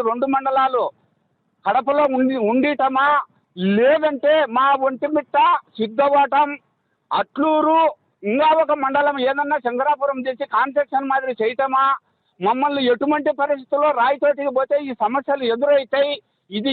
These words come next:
ఇంతటితో ఆగదు. రేపు మండలం, ఒక్క మండలం కాదు, రెండు మండలాల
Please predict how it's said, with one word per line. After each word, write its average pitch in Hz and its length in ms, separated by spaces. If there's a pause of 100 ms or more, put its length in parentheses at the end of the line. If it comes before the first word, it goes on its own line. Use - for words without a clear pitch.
ఇంతటితో 254 380
ఆగదు. 277 440 (580)
రేపు 277 220
మండలం, 269 520 (100)
ఒక్క 269 120
మండలం 285 420
కాదు, 269 340
రెండు 269 180
మండలాల 294 480